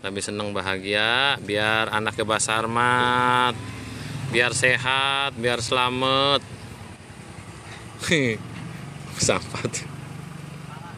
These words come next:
Biar digampangkan, dimudahkan belajar ilmu agamanya. Biar cerdas, biar bermanfaat.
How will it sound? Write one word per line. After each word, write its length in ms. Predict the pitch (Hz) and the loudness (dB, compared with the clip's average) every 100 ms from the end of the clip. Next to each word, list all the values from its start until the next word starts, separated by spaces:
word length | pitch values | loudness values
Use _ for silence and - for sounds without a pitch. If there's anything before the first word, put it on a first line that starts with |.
| - - - - - - - - - - - - - - - - - - - - - - 92 | -12 -12 -10 -10 -10 -14 -18 -18 -18 -16 -16 -16 -16 -18 -20 -20 -20 -20 -20 -20 -20 -12 0
Biar 240 | 95 92 | 2 2
digampangkan, 720 | 92 92 92 95 95 92 104 | 0 0 -2 -2 -4 -2 -4
dimudahkan 800 | 95 95 92 90 92 - 104 95 | -4 -4 -4 -4 -4 -4 -6 -6
belajar 480 | 87 87 87 90 90 | -6 -4 -2 -4 -4
ilmu 160 | 90 90 | -6 -6
agamanya. 720 | 87 87 87 87 85 92 90 - - - - 90 | -6 -6 -6 -6 -8 -8 -10 -14 -20 -20 -18 -10
Biar 320 | 87 87 87 | -6 -6 -6
cerdas, 640 | 92 87 101 113 104 - | -8 -4 0 0 0 -4
biar 240 | 87 92 95 | -2 0 0
bermanfaat. 1040 | 92 92 95 95 95 95 92 104 104 104 | -2 -2 0 2 0 0 -2 -2 0 -2